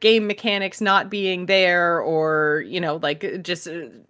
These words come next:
projects falling short or getting canceled or getting delayed, that I'm just like, "Until I see some gameplay, I'm not gonna start to get excited about stuff." So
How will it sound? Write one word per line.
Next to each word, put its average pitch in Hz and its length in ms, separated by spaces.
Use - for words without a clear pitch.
projects 285 600
falling 220 380
short 202 340
or 170 100
getting 180 340
canceled 170 540
or 160 60
getting 160 280
delayed, 165 580
that 190 140
I'm 185 100
just 196 160
like, 185 180
"Until 208 480
I 415 180
see 302 420
some 294 280
gameplay, 302 760
I'm 247 240
not 208 280
gonna 175 200
start 170 300
to 190 60
get 160 180
excited 143 480
about 101 300
stuff." - 360
So 139 540